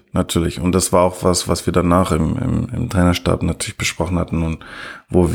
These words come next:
was natürlich auch was gewesen wäre, was wir hätten machen können und halt vielleicht auch halt machen sollen. Ähm, meiner Meinung nach,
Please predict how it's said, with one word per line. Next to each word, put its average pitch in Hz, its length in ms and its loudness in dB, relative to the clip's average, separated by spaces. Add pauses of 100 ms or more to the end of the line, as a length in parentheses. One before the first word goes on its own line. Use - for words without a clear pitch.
(160)
was 87 300 2
natürlich 85 400 2
auch - 220 2
was 85 160 2
gewesen 85 340 2
wäre, 80 160 4
was 80 200 0
wir 78 60 2
hätten - 600 -2
machen 78 340 -2
können 95 440 2
und 78 180 -2
halt 82 180 0
vielleicht - 300 0
auch - 120 -2
halt 80 200 0
machen 76 260 -2
sollen. 95 300 2 (720)
Ähm, 90 560 2 (680)
meiner 110 320 4
Meinung 90 300 4
nach, 85 440 0